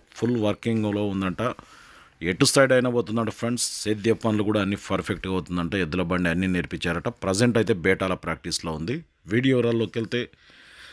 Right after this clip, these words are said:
తెలంగాణ స్టేట్, జోగులాంబ గద్వాల్ జిల్లా, మల్దకల్ మండలం, పాలవాయి గ్రామానికి చెందిన రైతు నాగరాజుకు చెందిన ఈ యొక్క ఒంగోలు కోడెదూడ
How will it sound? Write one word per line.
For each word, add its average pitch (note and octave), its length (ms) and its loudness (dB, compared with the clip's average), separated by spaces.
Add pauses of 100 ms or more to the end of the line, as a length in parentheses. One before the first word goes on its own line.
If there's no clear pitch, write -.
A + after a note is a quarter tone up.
(280)
తెలంగాణ D3 340 6 (120)
స్టేట్, D3 340 -2 (160)
జోగులాంబ B2+ 500 0 (160)
గద్వాల్ A2+ 460 2
జిల్లా, A2+ 300 2 (760)
మల్దకల్ B2+ 520 4
మండలం, A2+ 320 2 (200)
పాలవాయి G#2 420 0
గ్రామానికి F#2+ 460 -6
చెందిన F#2+ 240 -4 (480)
రైతు G#2+ 220 0 (100)
నాగరాజుకు G#2 520 0
చెందిన F#2+ 260 -4 (120)
ఈ - 60 -4
యొక్క F#2+ 220 -10 (720)
ఒంగోలు C3 380 4
కోడెదూడ A#2 420 4